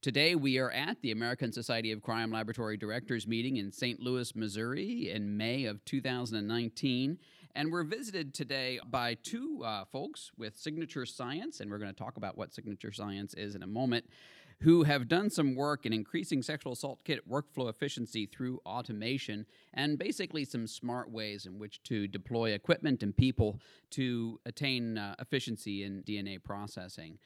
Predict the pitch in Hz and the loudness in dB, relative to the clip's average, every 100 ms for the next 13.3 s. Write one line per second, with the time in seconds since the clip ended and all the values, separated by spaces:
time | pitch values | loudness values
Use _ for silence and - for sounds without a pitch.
0 | - - - 117 104 160 160 131 139 139 | -20 -20 -6 -4 0 0 0 -2 -2 -2
1 | - 123 135 190 320 117 107 110 120 113 | -6 -6 -4 -6 -8 -8 -10 -8 -8 -6
2 | 107 123 151 311 117 104 104 104 104 104 | -8 -6 -6 -6 -6 -6 -4 -4 -4 -6
3 | 92 104 151 - 113 104 110 107 95 104 | -4 -2 -2 0 0 2 0 0 0 0
4 | 117 104 160 170 101 95 98 90 95 87 | 2 2 2 2 -2 -2 -2 -4 -4 -4
5 | 104 147 120 107 107 135 135 123 104 101 | 0 0 2 0 2 2 2 0 0 0
6 | 151 196 156 117 101 101 - 104 92 95 | 2 2 2 2 2 -2 -6 -6 -4 -2
7 | 107 107 110 120 117 - 113 120 202 113 | -2 0 0 -2 -2 -2 0 2 0 0
8 | 110 285 - 101 113 104 104 104 98 101 | -4 -6 -8 -8 -6 -6 -6 -6 -6 -6
9 | 101 - 101 98 110 101 - - 101 98 | -8 -8 -6 -4 -2 -4 -6 -6 -6 -4
10 | 139 226 - - - - - - - 131 | -4 -6 -8 -20 -20 -20 -20 -14 2 4
11 | 131 131 123 117 117 110 113 107 120 139 | 6 6 4 4 2 4 2 -2 -2 0
12 | 147 127 113 147 151 143 123 127 123 117 | 2 0 -2 -2 -2 0 0 0 0 -2
13 | 117 113 107 | -2 -2 -4